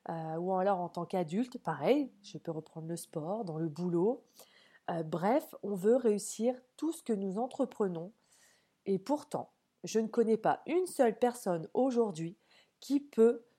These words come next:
me dire que sa vie était une succession de réussites. Je suis intimement convaincue que l'échec fait partie de la vie. D'ailleurs, dès la petite enfance, on connaît nos premiers échecs.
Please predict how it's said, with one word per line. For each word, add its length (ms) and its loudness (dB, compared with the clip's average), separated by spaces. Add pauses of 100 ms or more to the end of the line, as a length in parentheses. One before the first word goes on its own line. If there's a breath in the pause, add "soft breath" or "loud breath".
(160 soft breath)
me 160 0
dire 300 0
que 100 -2
sa 240 0
vie 260 -6
était 520 0
une 160 -8
succession 1000 -2 (140)
de 180 -2
réussites. 680 -4 (800 soft breath)
Je 140 0
suis 360 -4
intimement 600 -2
convaincue 580 -4
que 120 -2
l'échec 460 -2
fait 100 -6
partie 460 -6
de 100 -10
la 120 -2
vie. 180 -14 (720)
D'ailleurs, 560 8 (100)
dès 240 4
la 100 6
petite 360 -2
enfance, 580 0 (100)
on 120 0
connaît 380 4
nos 120 2
premiers 540 4
échecs. 460 -6